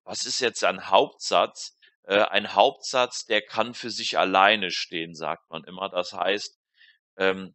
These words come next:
wenn Sie den alleine lesen, dann macht der noch Sinn.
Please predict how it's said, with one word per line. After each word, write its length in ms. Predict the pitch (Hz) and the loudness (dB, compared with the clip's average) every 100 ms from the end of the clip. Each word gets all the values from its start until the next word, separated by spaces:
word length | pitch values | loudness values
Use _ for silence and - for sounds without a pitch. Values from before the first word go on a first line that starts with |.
| _ | _
wenn 180 | 92 101 | -6 -6
Sie 180 | 104 87 | -6 2
den 300 | 101 113 110 | 6 6 4
alleine 560 | 98 95 92 120 127 | 2 6 6 6 2
lesen, 480 | 110 104 117 - 110 | 0 0 0 -4 -4
dann 160 | 101 98 | -4 0
macht 300 | 101 - - | 0 0 -2
der 100 | 95 | -4
noch 220 | 95 87 | -2 -6
Sinn. 440 | - - 95 80 | -4 -2 -2 -4